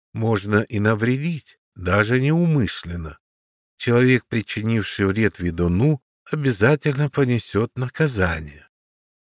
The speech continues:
Наказание бывает разным в зависимости от тяжести нанесённого вреда. Преследование ряда неудач, болезни и даже смерть. Так что, думая о людях плохо,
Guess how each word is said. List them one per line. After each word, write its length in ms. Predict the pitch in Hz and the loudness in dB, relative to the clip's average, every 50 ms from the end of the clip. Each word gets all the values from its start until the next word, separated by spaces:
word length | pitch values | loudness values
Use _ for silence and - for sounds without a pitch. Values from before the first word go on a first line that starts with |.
| _ - | _ -2
Наказание 680 | 123 127 - 143 135 120 127 131 123 120 123 123 117 | -2 0 2 0 0 2 4 4 4 4 4 4 2
бывает 480 | 110 123 127 127 127 127 123 110 - 147 | 4 4 4 6 6 6 6 4 2 0
разным 640 | 139 156 151 143 117 85 85 87 90 85 82 80 _ - - - - _ _ _ | 2 2 4 4 2 2 2 2 2 2 2 -2 _ -14 -20 -20 -20 _ _ _
в 80 | 92 90 | -8 -2
зависимости 840 | 92 110 110 104 101 - - 101 101 101 101 - - - 95 110 - | 2 2 2 2 0 -2 -4 -4 -2 -2 -2 -4 -4 -6 -6 -6 -4
от 180 | - - 95 - | -4 -6 -6 -2
тяжести 540 | - 123 110 101 87 98 90 - _ - 98 | 2 4 4 4 4 2 -4 -6 _ -4 -2
нанесённого 840 | 92 95 95 98 95 92 - - 101 95 90 92 90 92 98 98 95 | 0 0 0 0 0 -4 -4 -2 -2 0 2 0 0 2 0 0 0
вреда. 640 | 98 113 131 135 120 90 80 80 76 73 - - _ _ _ _ _ _ _ _ _ - | 0 -2 -4 -4 -4 -6 -8 -8 -10 -10 -14 -20 _ _ _ _ _ _ _ _ _ -8
Преследование 1040 | - 113 - - - 156 160 143 120 107 101 98 98 95 92 92 90 92 101 - - | -6 -6 -6 -4 0 0 0 2 4 6 6 6 6 4 4 2 2 2 0 -4 -8
ряда 420 | - 101 113 117 98 87 87 82 | -4 0 2 2 2 2 0 0
неудач, 920 | 80 82 82 80 78 76 78 98 127 147 143 135 - - - - - _ _ _ - | 0 0 -2 -4 -4 -2 0 0 0 2 0 -2 -6 -10 -18 -18 -20 _ _ _ -12
болезни 800 | 87 85 87 80 82 104 139 160 156 127 120 120 117 117 110 - _ _ _ _ _ | -8 -6 -6 -4 -2 -2 0 0 0 -2 -2 -2 -2 -2 -2 -4 _ _ _ _ _
и 180 | - 151 170 180 | -6 -4 -4 -2
даже 460 | 156 131 143 156 156 147 165 175 160 | 2 2 4 4 4 2 0 -4 -4
смерть. 760 | - - - 107 95 95 98 95 95 - - _ _ _ _ _ _ _ _ _ _ _ _ _ _ _ _ _ _ _ _ _ _ _ | -6 -10 -6 -2 0 2 2 2 0 -2 -6 _ _ _ _ _ _ _ _ _ _ _ _ _ _ _ _ _ _ _ _ _ _ _
Так 220 | - 139 139 135 | 0 0 0 0
что, 260 | - - - 135 131 120 | -2 -6 0 0 0 2
думая 420 | 123 131 127 127 127 123 123 127 | 2 2 2 4 4 4 4 2
о 160 | - - 120 | 2 0 -2
людях 380 | 110 117 113 107 110 101 - _ | 0 0 0 2 2 0 0 _
плохо, 580 | - 120 139 160 170 - - - 127 110 95 | -6 -2 0 0 0 0 2 4 4 4 4